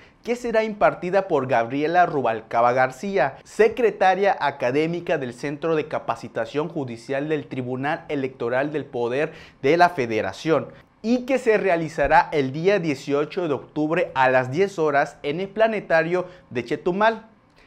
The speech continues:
Este mismo día se presentará el libro Violencia Política contra la Mujer,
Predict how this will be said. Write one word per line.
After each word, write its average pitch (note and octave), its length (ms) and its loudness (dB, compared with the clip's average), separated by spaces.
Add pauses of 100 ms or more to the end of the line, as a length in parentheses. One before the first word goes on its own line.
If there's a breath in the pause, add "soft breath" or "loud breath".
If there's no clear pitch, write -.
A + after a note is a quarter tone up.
(240 soft breath)
Este B3+ 320 0
mismo A#3+ 420 2
día G3+ 220 2
se F#3 160 -4
presentará D3+ 760 0
el D3 200 2
libro D#3+ 440 0 (220 loud breath)
Violencia G3+ 680 2
Política F3 680 -2
contra C#3 420 -2
la C3 120 2
Mujer, D#3 460 -2